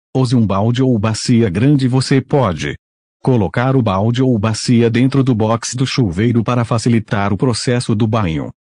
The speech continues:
Coloque um pouco de água morna. Use sempre água morna para dar banho em gato, mas não encha muito a bacia. Feito isso, segure o seu pet pela nuca e pelas pernas traseiras e coloque-o na bacia com delicadeza.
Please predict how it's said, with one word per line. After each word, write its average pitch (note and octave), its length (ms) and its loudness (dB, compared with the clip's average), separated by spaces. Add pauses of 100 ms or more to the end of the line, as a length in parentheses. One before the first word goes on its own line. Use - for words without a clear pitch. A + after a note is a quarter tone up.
(220)
Coloque B2+ 480 2
um C3 60 2
pouco A2+ 420 0
de G#2+ 120 2
água A2+ 280 0
morna. A#2+ 400 2
Use A2 240 0
sempre A#2+ 400 -2
água G#2 280 0
morna B2 380 2
para C3 240 0
dar G#2+ 280 0
banho A2 340 2
em G#2+ 80 4
gato, G#2 400 -2 (220)
mas B2+ 260 2
não C3+ 260 4
encha C#3+ 280 2
muito G#2+ 420 2
a A2+ 60 2
bacia. F#2+ 560 -2 (440)
Feito C#3+ 480 0
isso, F#2+ 360 -2 (200)
segure A#2 640 0
o A2+ 60 0
seu A#2+ 180 0
pet G#2+ 320 -2
pela B2 240 0
nuca A2+ 300 2
e G#2 80 2
pelas A#2 260 0
pernas B2+ 540 -2
traseiras B2 580 0
e C3 60 0
coloque-o A2+ 500 0
na A#2 140 0
bacia G#2 500 0
com C3 140 2
delicadeza. G#2 840 0